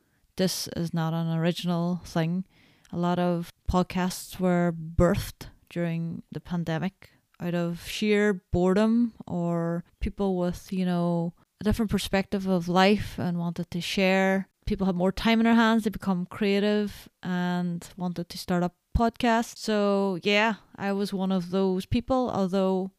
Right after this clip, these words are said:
I didn't start right away because procrastinating is one of my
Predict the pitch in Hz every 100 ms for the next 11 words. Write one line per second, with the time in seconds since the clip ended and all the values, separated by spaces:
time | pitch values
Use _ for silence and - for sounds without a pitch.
0 | - 190 233 233 - 214 202 190 190 190
1 | 190 208 220 196 - 196 180 180 180 -
2 | - - _ - 190 190 208 214 233 226
3 | - 214 202 185 185 180 175 180 180 175
4 | 170 165